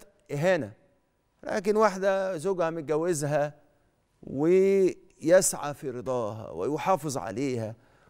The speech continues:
وراجل تقي، وراجل بيحب لها الخير، وراجل بيسعى لكذا، فهي قالت إيه؟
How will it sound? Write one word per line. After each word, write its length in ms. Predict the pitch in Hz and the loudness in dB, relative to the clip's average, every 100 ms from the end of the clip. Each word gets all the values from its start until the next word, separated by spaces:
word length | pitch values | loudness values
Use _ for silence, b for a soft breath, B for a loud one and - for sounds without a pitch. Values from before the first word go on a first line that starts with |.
| _ | _
وراجل 520 | - 175 196 190 160 | -2 4 6 4 0
تقي، 440 | - 165 - 143 120 | -2 -2 -2 -6 -4
وراجل 420 | 123 185 180 175 | 4 4 4 0
بيحب 480 | 147 156 - 151 190 | -2 -6 -6 -2 0
لها 180 | 175 | 2
الخير، 460 | 143 127 151 139 127 | 0 -2 -4 -2 2
وراجل 340 | 151 180 180 | 4 4 2
بيسعى 540 | 170 170 185 - 143 143 | 0 0 0 0 0 -2
لكذا، 360 | 139 160 147 | 0 0 0
فهي 280 | 127 147 185 | -2 0 4
قالت 340 | 160 175 180 - | 4 2 0 0
إيه؟ 240 | 175 170 | 0 0